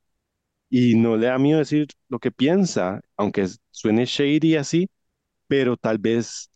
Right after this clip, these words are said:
al mismo tiempo, si alguna queen le pide ayuda, no es como que le va a decir que no.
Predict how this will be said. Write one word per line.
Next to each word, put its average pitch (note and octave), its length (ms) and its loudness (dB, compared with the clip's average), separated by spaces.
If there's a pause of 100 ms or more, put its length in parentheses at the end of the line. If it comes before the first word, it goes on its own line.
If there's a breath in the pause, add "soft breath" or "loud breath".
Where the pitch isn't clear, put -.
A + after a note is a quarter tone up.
al C3+ 160 0
mismo D3+ 320 2
tiempo, F#3 640 0 (340)
si - 280 -4
alguna A2+ 400 0
queen F3+ 240 0
le G#2 80 -2
pide C3 220 -4
ayuda, C#3+ 460 0
no A2+ 300 2
es A2+ 120 -6
como C3 240 0
que - 140 -10
le F#2 60 0
va E2+ 60 -2
a - 40 -2
decir - 200 -10
que - 120 -6
no. F#3+ 160 -2